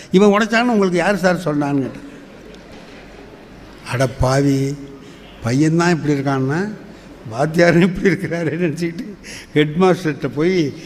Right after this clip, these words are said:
ரிப்போர்ட் பண்ணிடுவோம்னு" சொல்லிட்டு போகிறான். "யோ, உங்க பள்ளிக்கூடத்துல நாலாவதுல போனேன், பையனை கேட்குறேன், நான் இல்லைங்கிறான். வாத்தியாரை கேட்டா, அவன் அப்படிலாம் செய்ய மாட்டான், நல்லவங்கிறாரு. என்னய்யா பள்ளிக்கூடம் இது?" அப்படின்னா.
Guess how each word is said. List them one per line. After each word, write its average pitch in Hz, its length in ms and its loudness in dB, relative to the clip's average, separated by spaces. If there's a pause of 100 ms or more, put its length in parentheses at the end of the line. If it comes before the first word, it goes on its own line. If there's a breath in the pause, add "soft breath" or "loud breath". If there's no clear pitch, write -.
(260 loud breath)
ரிப்போர்ட் 170 480 2
பண்ணிடுவோம்னு" 156 580 2
சொல்லிட்டு 151 380 -2
போகிறான். 143 320 -2 (2250 loud breath)
"யோ, 165 340 4 (800)
உங்க 135 260 -2
பள்ளிக்கூடத்துல 175 720 2 (400)
நாலாவதுல 170 500 2
போனேன், 185 500 2 (260 loud breath)
பையனை 185 320 4
கேட்குறேன், 156 420 -2
நான் 139 320 0
இல்லைங்கிறான். 156 720 2 (320 loud breath)
வாத்தியாரை 170 400 2
கேட்டா, 160 280 2
அவன் 160 220 2
அப்படிலாம் 165 260 -2
செய்ய 165 260 0
மாட்டான், 151 340 0
நல்லவங்கிறாரு. 147 920 0 (300 loud breath)
என்னய்யா 240 400 4
பள்ளிக்கூடம் 175 440 0
இது?" 151 300 -2
அப்படின்னா. 123 300 -8